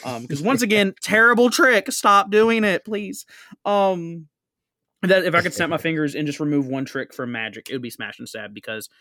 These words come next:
Speaker 1: it's a one out of four.
Speaker 2: <laughs>
Speaker 1: It's not
Speaker 2: Well,
Speaker 1: that
Speaker 2: there's,
Speaker 1: impressive.
Speaker 2: there's so many more.
Speaker 1: It's like, there's so ma-, like
Speaker 2: Yeah, along with ninety-eight percent of the other ones. <laughs>
Speaker 1: Yeah,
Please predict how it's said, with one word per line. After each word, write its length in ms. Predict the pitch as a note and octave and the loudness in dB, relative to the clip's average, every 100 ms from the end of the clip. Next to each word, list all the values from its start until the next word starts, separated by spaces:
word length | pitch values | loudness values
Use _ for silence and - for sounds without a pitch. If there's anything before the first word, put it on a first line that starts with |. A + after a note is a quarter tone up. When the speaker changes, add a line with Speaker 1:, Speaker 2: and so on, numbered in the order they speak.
| _ _ _ | _ _ _
Speaker 1:
it's 140 | D3+ C#3+ | -6 -4
a 40 | |
one 200 | C#3+ D3+ | -2 0
out 100 | C3+ | -2
of 80 | B2+ | -4
four. 220 | B2 B2 | -4 -2
Speaker 2:
<laughs> 200 | F#3 - | -2 0
Speaker 1:
It's 140 | F#3 | 2
not 140 | G#3 G3 | 2 4
Speaker 2:
Well, 100 | D#3+ | 2
Speaker 1:
that 60 | |
Speaker 2:
there's, 20 | C#3 | 2
Speaker 1:
impressive. 200 | C3 C3 | 0 2
Speaker 2:
there's 240 | C3+ B2+ | 0 0
so 120 | D3+ | 0
many 180 | C3+ B2 | 0 -2
more. 120 | B2 - _ _ _ _ | -4 -6 _ _ _ _
Speaker 1:
It's 220 | G#3+ G3 - | 2 2 2
like, 160 | G#3 | 2
there's 180 | G3+ G3+ | 2 0
so 760 | - G#3 F#3 F3 E3 D#3 C#3+ C#3+ | 0 4 4 4 2 2 0 -2
ma-, 380 | D#3+ E3 E3 D#3 - - | -4 -2 -2 -4 -6 -4
like 160 | F3+ D#3+ | 0 0
Speaker 2:
Yeah, 60 | A#2+ | 0
along 220 | D3+ D3+ D#3+ | 2 4 4
with 100 | D#3+ D3+ | 2 0
ninety-eight 580 | D#3+ D#3 D3+ F#3+ G2+ - | 2 2 2 0 0 -2
percent 260 | C3 _ _ | -20 _ _
of 80 | - | -12
the 100 | C#3 | -10
other 100 | C3 | -8
ones. 300 | G#2+ - - - | -10 -10 -14 -16
<laughs> 80 | - | -14
Speaker 1:
Yeah, 420 | A#3 C#4+ G3+ A2 | -2 0 2 -2